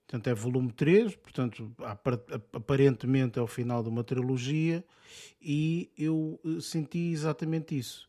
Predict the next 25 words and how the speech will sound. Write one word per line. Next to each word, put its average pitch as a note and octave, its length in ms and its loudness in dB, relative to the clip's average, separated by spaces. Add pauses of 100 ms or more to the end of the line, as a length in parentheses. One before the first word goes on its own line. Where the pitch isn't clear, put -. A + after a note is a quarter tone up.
(140)
Portanto, - 500 -6 (360)
eh, B2+ 360 0
no E3 320 4
entanto, B2+ 680 0 (460)
ahm, A#2+ 1120 0 (380)
confesso - 500 -2
que - 100 -2
em D#3 60 0
termos B2+ 360 2
de B2 80 0
argumento C3+ 600 2
acho D3 180 -2
que - 60 -20
estava D#3 240 -2
tudo D#3+ 240 -2
um D#3+ 60 -2
bocadinho D#3 360 0
de D3+ 80 0
greve, C#3 340 2 (600)
porque D#3+ 540 2 (340)
realmente E3+ 520 0
aquilo F#3 260 0
é F#3 60 2
tudo, F#3+ 520 -2 (100)
portanto, F#3 400 -6